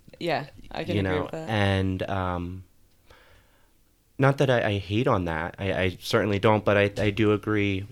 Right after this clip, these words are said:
Speaker 2: you're correct in coming out in itself. It's,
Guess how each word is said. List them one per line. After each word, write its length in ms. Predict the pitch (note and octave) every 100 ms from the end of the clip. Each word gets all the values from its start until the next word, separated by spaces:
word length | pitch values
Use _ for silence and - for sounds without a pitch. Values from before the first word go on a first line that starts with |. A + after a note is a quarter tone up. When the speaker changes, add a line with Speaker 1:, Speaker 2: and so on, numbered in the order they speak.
| - - - - -
Speaker 2:
you're 200 | G2+ G2+
correct 480 | - G#2+ F#2+ G2 G#2
in 260 | F#2+ F#2 - -
coming 320 | - A#2+ A2+
out 240 | G#2+ E2
in 80 | F#2+
itself. 640 | F#2 - - F2+ E2+ E2 -
It's, 400 | F2 - -